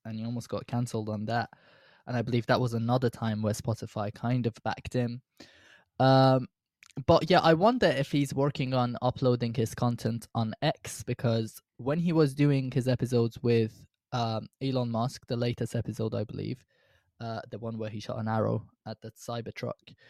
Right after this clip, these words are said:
um, he live streamed that on X. Now,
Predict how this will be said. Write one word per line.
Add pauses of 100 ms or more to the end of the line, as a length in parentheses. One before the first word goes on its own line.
(380)
um, (480)
he
live
streamed
that
on
X.
Now,